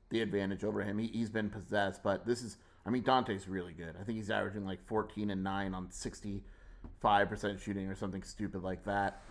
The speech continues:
Um, really, really good player. Block shots. He's the best player on Oregon,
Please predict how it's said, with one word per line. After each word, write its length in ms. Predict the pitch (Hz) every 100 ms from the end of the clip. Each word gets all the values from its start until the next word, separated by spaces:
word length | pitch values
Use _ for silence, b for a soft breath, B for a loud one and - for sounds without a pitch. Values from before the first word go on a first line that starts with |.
| b b -
Um, 400 | 101 101 95 92
really, 380 | 110 135 139 127
really 260 | 123 117
good 220 | 113 113 98
player. 300 | 113 107 104
Block 340 | 107 113 113
shots. 400 | - 107 101 101
He's 120 | -
the 60 | 90
best 280 | 92 113 -
player 320 | - 107 104 98
on 240 | 104 104
Oregon, 520 | 92 101 101 101 98